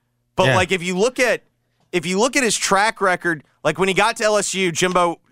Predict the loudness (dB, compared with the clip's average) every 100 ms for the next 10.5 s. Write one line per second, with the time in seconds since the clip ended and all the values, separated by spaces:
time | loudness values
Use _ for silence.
0 | -20 _ _ -2 0 0 0 0 2 0
1 | 0 -4 -2 -4 -4 -10 -14 _ _ _
2 | _ _ _ _ -4 -2 0 -2 -6 _
3 | _ -4 -2 0 2 0 0 -2 0 2
4 | 2 2 0 0 0 -2 -2 -4 -2 0
5 | 0 0 -2 -2 0 0 0 -2 -2 0
6 | 0 0 0 -2 -2 -4 -8 -8 -4 0
7 | 0 -2 -8 -10 _ -6 -4 -4 -6 _
8 | _ _ _ _ _ _ -10 0 2 4
9 | 2 -2 -2 -4 0 -2 -2 -2 0 2
10 | 2 2 -2 -6